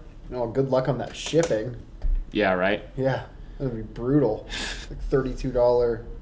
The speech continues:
Speaker 1: one week.
Speaker 2: Oh, it doesn't need to get here by Christmas. I'm not worried about that.
Speaker 1: Yes, it does, or else it's
Speaker 2: Oh, okay. Okay. I'll remember.
Speaker 1: Christmas has rules.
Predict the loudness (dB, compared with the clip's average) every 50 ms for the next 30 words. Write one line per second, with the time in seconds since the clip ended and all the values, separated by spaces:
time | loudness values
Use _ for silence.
0 | -12 -12 -4 0 0 0 0 0 -4 -6 -6 -8 -4 2 6 6 8 8 6 6
1 | 6 6 6 6 4 4 2 4 4 2 4 6 6 6 6 6 6 2 0 -2
2 | -2 -2 -4 -4 -4 -2 -2 0 0 0 2 2 2 2 2 0 0 0 0 2
3 | 2 2 0 -2 -2 -2 -2 -2 -4 -4 -2 -2 0 0 -2 -2 -2 -2 -2 -2
4 | -4 -8 -10 -12 -14 -14 -10 -2 2 4 4 4 4 2 -2 -2 -4 -8 -12 -12
5 | -12 -12 -8 -4 -4 -4 -4 -4 -8 -12 -10 -6 2 6 6 6 8 6 6 6
6 | 6 4 6 6 8 8 8 6 6 4 4 4 6 8 8 8 8 8 8 8
7 | 8 6 4 2 -4 -8 -10